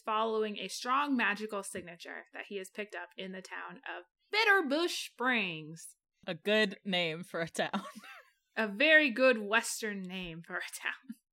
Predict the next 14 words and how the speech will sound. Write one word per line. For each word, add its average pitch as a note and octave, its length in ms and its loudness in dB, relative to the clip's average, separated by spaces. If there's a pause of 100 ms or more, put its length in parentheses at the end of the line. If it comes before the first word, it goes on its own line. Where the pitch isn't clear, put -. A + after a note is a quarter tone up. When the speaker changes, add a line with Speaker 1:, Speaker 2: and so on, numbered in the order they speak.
(1080)
Speaker 1:
Um, A3 360 6
an C4 100 2
important D#4 440 2
world A3 220 2
building F3+ 320 -4
note E3+ 300 -10
is F#3 300 -4
that F#3 220 -4
though D#4+ 280 2
there D4+ 180 4
is A#3 380 2
a G#3 140 0
whole G#3+ 360 0
population A3 920 -4